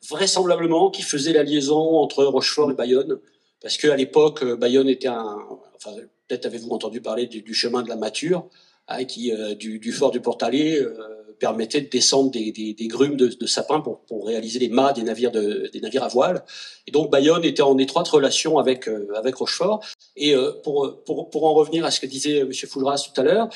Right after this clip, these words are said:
le bassin d'Arcachon aussi était en relation avec, euh, avec Rochefort et avec Bayonne, puisque, euh, faute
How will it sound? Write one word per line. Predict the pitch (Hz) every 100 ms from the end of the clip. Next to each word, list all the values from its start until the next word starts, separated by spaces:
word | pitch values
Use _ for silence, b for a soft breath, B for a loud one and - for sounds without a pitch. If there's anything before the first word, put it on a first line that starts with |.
| B
le | -
bassin | 160 170
d'Arcachon | 156 - 147 - 170
aussi | 135 -
était | 214 -
en | 143
relation | 135 139 135 165 151
avec, | 127 127
euh, | 113 113 110
avec | 107 113 -
Rochefort | 135 131 - 147 143 131
et |
avec | 139 127 123
Bayonne, | 131 180 233 B B B
puisque, | - -
euh, | 160 165 147 127 120 B B
faute | - 190 180